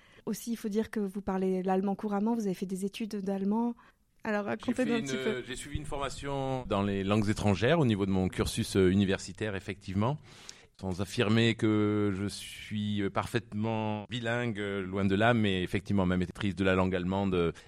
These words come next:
Speaker 2: est, euh, avérée et, euh, mes, mes cinq années à, à Munich y ont, euh, largement, euh, contribué. Je vous cache pas que c'est évidemment un avantage et c'est en tout cas très facilitateur, euh, dans le cadre d'une installation à, à Zurich, euh,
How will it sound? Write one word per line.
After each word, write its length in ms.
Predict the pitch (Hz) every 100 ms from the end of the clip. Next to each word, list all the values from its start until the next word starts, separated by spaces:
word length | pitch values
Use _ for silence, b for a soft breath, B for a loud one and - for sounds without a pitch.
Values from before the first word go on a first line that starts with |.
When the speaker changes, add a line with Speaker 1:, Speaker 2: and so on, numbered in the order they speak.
| -
Speaker 2:
est, 300 | 71 78 -
euh, 180 | 65 60
avérée 760 | 73 78 73 90 104 104 82 82
et, 60 | 80
euh, 200 | 76 78
mes, 200 | 80 78
mes 120 | 80
cinq 220 | 90 85
années 240 | 85 85
à, 160 | 80 73
à 80 | 69
Munich 400 | 85 90 98 -
y 80 | 82
ont, 220 | 82 78
euh, 180 | 73 73
largement, 640 | 85 80 87 87 90 87
euh, 120 | 82
contribué. 640 | - 92 - 87 92 101 131 b b b _ -
Je 60 | -
vous 80 | 87
cache 160 | 92
pas 160 | - 104
que 540 | - 95 90 85 80
c'est 440 | - 87 85 85 87
évidemment 540 | 85 87 85 90 87
un 340 | 82 82 82
avantage 460 | 90 95 90 117 101
et 60 | 87
c'est 480 | 90 85 85 85 85
en 20 |
tout 100 | -
cas 120 | 90
très 140 | -
facilitateur, 840 | 90 110 - 113 110 101 113 117 104
euh, 140 | 92
dans 140 | 87 90
le 80 |
cadre 340 | 90 95 90 85
d'une 180 | 82 85
installation 600 | 82 85 80 - 98 90
à, 60 |
à 180 | 82 90
Zurich, 440 | 90 90 98 107
euh, 140 | 98